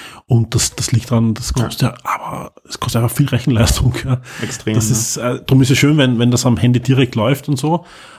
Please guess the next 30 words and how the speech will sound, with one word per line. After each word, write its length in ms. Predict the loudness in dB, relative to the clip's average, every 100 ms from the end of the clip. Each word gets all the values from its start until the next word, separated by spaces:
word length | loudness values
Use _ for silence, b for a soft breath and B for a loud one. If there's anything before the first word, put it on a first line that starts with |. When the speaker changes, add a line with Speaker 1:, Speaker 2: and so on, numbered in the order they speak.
| B
Speaker 1:
aber 560 | -2 0 2 2 0 -2 -8 -20 _ -20 -4
das, 260 | -4 -4 -8
das 220 | -4 -4
wird 100 | -2
was 160 | -4
kosten, 320 | -4 -6 -2 0
aber 140 | 0
ich, 200 | -2 -6
ich 80 | -2
schätze 260 | -2 0
mal, 140 | 0 0
da 120 | 0
wird's 160 | -2 0
dann 120 | -2
auch 100 | 0
wieder 160 | 0 0
Modelle 380 | 0 0 -2 0
geben 180 | 0
mit 180 | -2 0
Werbung 520 | 0 2 2 2 0
und 240 | 0 -2 -2
weniger 320 | 0 2 2
Werbung 420 | 0 0 -2 -2
und 140 | -4 0
viel 260 | 2 2
Werbung, 540 | 0 0 0 -2 -4 -8 B B B
weil, 380 | 0 2 2 0
ich 60 | 0
meine, 180 | 2
nichts, 420 | 4 2 0 -12